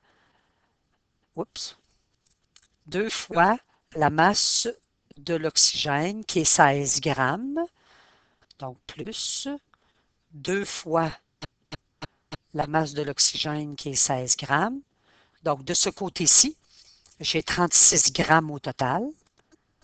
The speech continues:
Je vais donc effectuer mon calcul. Quatre-vingt-huit grammes fois trente-six grammes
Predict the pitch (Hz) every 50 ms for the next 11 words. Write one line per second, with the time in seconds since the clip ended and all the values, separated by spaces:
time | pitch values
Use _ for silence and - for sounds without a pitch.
0 | _ _ _ _ _ _ _ _ _ 165 151 - - - 180 196 185 190 175 151
1 | 175 175 190 185 - 175 147 - - 151 - - - - 151 156 170 170 160 147
2 | 139 - - 131 123 120 - - 233 269 339 339 311 285 - _ _ _ _ _
3 | _ - - - _ _ _ _ _ _ _ _ _ _ - 277 262 - - -
4 | 240 202 156 208 208 202 185 160 175 170 147 143 131 - 147 - 139 131 139 180
5 | 226 262 269 - _ _ _ _ _ _ _ _ _ _ _ _ _ _ _ -
6 | - - - - 165 156 - 143 - - - 220 226 233 - - - - - 165
7 | - - 135 156 139 - 131 123 127 160 196 233 247